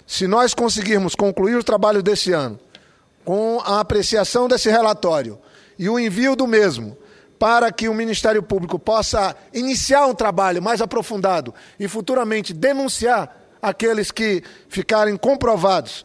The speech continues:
ou tiverem comprovadas as suas ações ilícitas, o Senado, a Câmara, o Congresso terá feito a sua parte. Então, mais uma vez, eu quero dizer que não entendo ser necessário relatório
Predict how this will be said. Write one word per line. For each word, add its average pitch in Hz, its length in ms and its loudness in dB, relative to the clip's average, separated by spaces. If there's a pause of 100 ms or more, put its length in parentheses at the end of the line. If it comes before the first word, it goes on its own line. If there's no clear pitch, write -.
(120)
ou 170 160 -2
tiverem 208 320 0
comprovadas 190 800 0 (320)
as 170 160 -2
suas 233 260 0
ações 196 340 0
ilícitas, 175 540 -4 (420)
o 196 80 -6
Senado, 196 580 0 (260)
a 202 120 -4
Câmara, 190 500 -2 (100)
o 185 80 -6
Congresso 185 420 -2
terá 180 180 0
feito 180 440 -2 (220)
a 175 100 -2
sua 185 240 2
parte. 123 400 -4 (200)
Então, 208 320 2 (220)
mais 226 280 4
uma 220 140 2
vez, 208 440 0 (280)
eu 185 120 0
quero 208 260 2
dizer 190 360 0
que 208 340 -2 (560)
não 285 220 4
entendo 220 420 0
ser 220 160 0
necessário 202 840 2
relatório 180 760 2